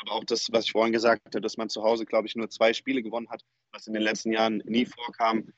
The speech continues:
ähm, wo man zu Hause wirklich eine Heimmacht war und ganz klar war, wer nach Frankfurt kommt, der hat's schwierig. Ähm, das ist so ein bisschen verloren gegangen. Das wäre auch ein Wunsch oder, glaube ich, denke ich, äh, äh, ne, ein Ding für die Mannschaft, dass man da nächstes Jahr gerade auch zu Hause wieder, äh, mehr Punkte einholt. Und, ähm,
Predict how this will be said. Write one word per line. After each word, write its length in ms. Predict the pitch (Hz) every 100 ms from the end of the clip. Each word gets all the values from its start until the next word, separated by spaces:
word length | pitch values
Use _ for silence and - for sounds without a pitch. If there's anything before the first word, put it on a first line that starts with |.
| _ -
ähm, 180 | 110 104
wo 80 | 107
man 140 | 110
zu 160 | - 107
Hause 260 | 117 110
wirklich 180 | 110 -
eine 120 | 104
Heimmacht 400 | 110 123 117 -
war 160 | 113 113
und 100 | 107
ganz 240 | 113 110
klar 240 | - 113 113
war, 140 | 104
wer 100 | 107
nach 120 | 107 - _ _
Frankfurt 360 | 113 120 107 -
kommt, 260 | 117 110 _ - _ -
der 120 | 107
hat's 160 | 101
schwierig. 360 | - 131 123 -
Ähm, 340 | 110 104 101 90
das 160 | 113
ist 80 | -
so 80 | 127
ein 80 | 120
bisschen 240 | 135 127
verloren 320 | 123 120 156
gegangen. 260 | 151 131 123
Das 160 | 117 120
wäre 100 | 113
auch 100 | 113
ein 100 | 110
Wunsch 260 | 139 -
oder, 220 | 107 110 - _ _ _ _
glaube 180 | 117 117
ich, 60 | -
denke 240 | 117 117
ich, 120 | -
äh, 520 | 113 110 107 101 110
äh, 40 | 104
ne, 140 | 104 104
ein 260 | 104 104
Ding 180 | 101 123
für 120 | -
die 80 | 110
Mannschaft, 420 | 110 120 123 113
dass 140 | 110 -
man 100 | 104
da 140 | 110
nächstes 320 | 113 - -
Jahr 100 | 110
gerade 260 | 101 107 107
auch 120 | 101
zu 160 | - 110
Hause 280 | 127 120 110
wieder, 240 | 117 107 - - - -
äh, 140 | 113 110
mehr 180 | 120 131
Punkte 320 | 127 120 -
einholt. 560 | 113 110 113 107 101
Und, 400 | - 104 101 98
ähm, 300 | 101 95 98